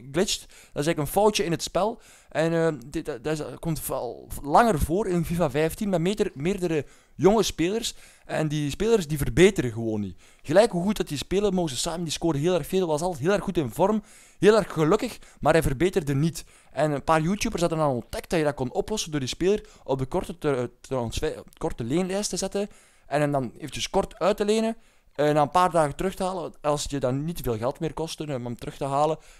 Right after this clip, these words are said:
En dat hij dan wel zou verbeteren. Dus dat ga ik dan ook gewoon proberen met Moses Simon. Kijk, vijf dagen later, ik ga ook met Julien de Saar, die verbeterde ook niet. Ik weet niet hoe wat dat was met deze. Dus ik betaal gewoon eenentwintigduizend euro.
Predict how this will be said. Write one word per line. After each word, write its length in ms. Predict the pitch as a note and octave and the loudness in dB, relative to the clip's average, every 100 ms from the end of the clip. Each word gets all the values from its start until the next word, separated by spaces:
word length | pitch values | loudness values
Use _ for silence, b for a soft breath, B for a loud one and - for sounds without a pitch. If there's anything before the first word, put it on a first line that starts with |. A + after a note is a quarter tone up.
| b | b
En 120 | D3 | 0
dat 120 | D#3 | 2
hij 80 | D3+ | 4
dan 200 | D#3+ D#3+ | 4 6
wel 220 | D3 E3 | 6 4
zou 200 | B2+ A#2+ | 2 -2
verbeteren. 380 | G2+ G2+ - - | -2 -8 -10 0
Dus 120 | F#3+ | 0
dat 100 | G#3 | 2
ga 80 | F#3 | 0
ik 80 | F3+ | 2
dan 120 | F3 | 0
ook 140 | F3+ | 0
gewoon 160 | F#3 F3 | 0 0
proberen 380 | E3 D3+ F#3 F#3 | 0 0 0 0
met 100 | D#3+ | -2
Moses 320 | D#3+ D3 B2 | -2 -4 -6
Simon. 300 | D3 F3+ D#3 | -6 -6 -4
Kijk, 260 | D#3+ C#3+ - b b | -2 -2 -6 b b
vijf 220 | - D#3 | 0 2
dagen 260 | D3+ D3+ B2+ | 4 4 4
later, 340 | D3+ G3 G#3 - b b | 0 0 -2 -10 b b
ik 160 | - D3 | -8 0
ga 200 | D#3 D3 | 0 2
ook 180 | G3 F#3+ | 0 0
met 240 | E3 - A2+ | -4 -4 -10
Julien 340 | B2+ D#3 D#3 | -6 0 0
de 60 | C3+ | 0
Saar, 280 | - D#3 F#3 | -2 -2 -2
die 100 | D3+ | -4
verbeterde 540 | B2+ C3 C#3 G#2+ A2 | -2 -2 -2 -4 -4
ook 140 | D#3 G#3+ | -4 -4
niet. 120 | F#3+ | -6
Ik 120 | D3 | -6
weet 160 | C#3+ B2+ | -6 -8
niet 100 | A#2 | -8
hoe 100 | A#2 | -8
wat 120 | A2+ | -8
dat 80 | G2+ | -8
was 160 | D#3 | -8
met 140 | F#3+ F#3 | -10 -10
deze. 220 | F3+ E3+ b b b | -10 -12 b b b
Dus 140 | - D#3+ | -6 -4
ik 60 | |
betaal 220 | D#3+ F#3 | 0 2
gewoon 220 | E3+ G3+ G3 | 4 2 0
eenentwintigduizend 760 | A3 G3+ F#3 F3 D#3 D3+ C3+ D#3 | 0 2 2 2 2 2 0 -2
euro. 400 | F3 A3 A#3 | -2 0 -2